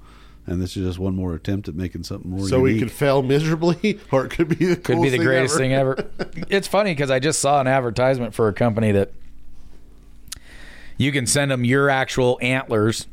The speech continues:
Speaker 3: This is kinda unique, and I think it's cool. Uh, so they have, like, a dozen different outdoor scenes. Like, some of 'em don't make sense to us. You know, they're, like,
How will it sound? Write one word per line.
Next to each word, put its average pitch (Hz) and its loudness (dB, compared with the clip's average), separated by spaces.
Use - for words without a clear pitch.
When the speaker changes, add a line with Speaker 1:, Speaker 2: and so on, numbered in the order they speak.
Speaker 3:
This 139 0
is 131 0
kinda 120 -2
unique, 107 2
and 110 2
I 110 2
think 107 2
it's 101 -2
cool. 113 2
Uh, 104 2
so - 0
they 143 2
have, 139 -2
like, 123 0
a 131 4
dozen 127 0
different 123 2
outdoor 120 2
scenes. 101 0
Like, 139 2
some 170 0
of 156 -2
'em 135 0
don't 127 0
make 113 0
sense 110 0
to 110 4
us. 104 2
You 113 2
know, 104 2
they're, 98 2
like, 95 2